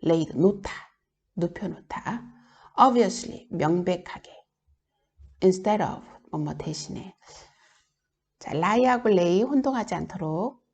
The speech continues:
잘, 어, 숙지하시기 바랍니다. 자, 우리 본문 볼까요? I begin this chapter by asking you to get a certain picture clear in your mind. 자, 여러분에게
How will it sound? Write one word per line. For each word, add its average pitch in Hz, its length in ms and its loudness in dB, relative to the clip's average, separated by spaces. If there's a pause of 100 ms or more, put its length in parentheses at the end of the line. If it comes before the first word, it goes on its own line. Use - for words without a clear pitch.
잘, 175 520 -10
어, 165 340 -8
숙지하시기 - 560 -10
바랍니다. 185 560 -6
자, 220 160 -8
우리 175 160 -8
본문 185 260 -4
볼까요? 165 560 -4 (1300)
I 240 200 8
begin 320 320 6
this 302 260 0
chapter 262 560 2
by 180 200 2 (100)
asking 190 400 2
you 185 80 4
to 190 140 -2
get 180 180 2
a 175 60 0
certain 185 480 -2
picture 226 440 -2
clear 180 240 -2
in 160 80 -2
your 156 140 -2
mind. 165 320 0
자, 151 180 -4
여러분에게 214 880 4